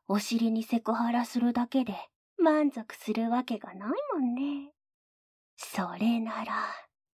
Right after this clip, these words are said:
次は、私の胸はどうかな。おじさんはさっき、みずきのおっぱいも見てたよね。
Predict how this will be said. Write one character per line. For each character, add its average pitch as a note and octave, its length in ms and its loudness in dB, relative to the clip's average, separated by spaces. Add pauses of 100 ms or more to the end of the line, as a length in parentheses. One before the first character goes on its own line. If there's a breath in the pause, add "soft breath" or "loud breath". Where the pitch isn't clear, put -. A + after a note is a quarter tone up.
(180)
次 B3 640 -2
は、 C#4 320 -4 (540 loud breath)
私 B3 580 0
の B3 160 0
胸 G#3 320 0
は G#4+ 280 0
ど A3 120 2
う G#3+ 180 -2
か - 200 -8
な。 A#3+ 420 -6 (920 loud breath)
お D#4 120 6
じ D4+ 160 2
さ D#4 160 0
ん D4 100 2
は D4 120 2
さ D#4 160 0
っ D4+ 80 -4 (100)
き、 A#3+ 200 0 (420 loud breath)
み B3+ 180 6
ず C4 140 4
き G#3 180 -8
の F3 240 -2
お B3 60 2
っ A#3+ 100 -20
ぱ A#3+ 140 2
い F3+ 100 -8
も E3+ 140 -14
見 G#3+ 180 2
て A#4+ 160 -6
た F#4+ 100 -2
よ B3 160 -2
ね。 D4 400 0